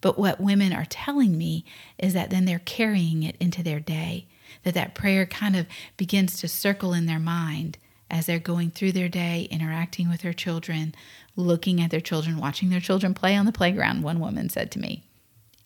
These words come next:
And I want you to know that that is the design,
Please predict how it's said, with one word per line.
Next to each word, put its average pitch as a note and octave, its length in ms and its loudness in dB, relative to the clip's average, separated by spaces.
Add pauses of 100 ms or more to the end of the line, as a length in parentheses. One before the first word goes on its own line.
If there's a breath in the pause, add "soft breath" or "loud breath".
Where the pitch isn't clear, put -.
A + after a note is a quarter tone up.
And F#3+ 320 6 (400 loud breath)
I G#3 220 2
want F#3 280 2
you D#3+ 120 2
to D#3+ 80 0
know D3+ 340 -2 (220 loud breath)
that D#3 260 -4
that D#3 220 -2
is D3 160 -2
the D3+ 80 -6
design, - 560 -8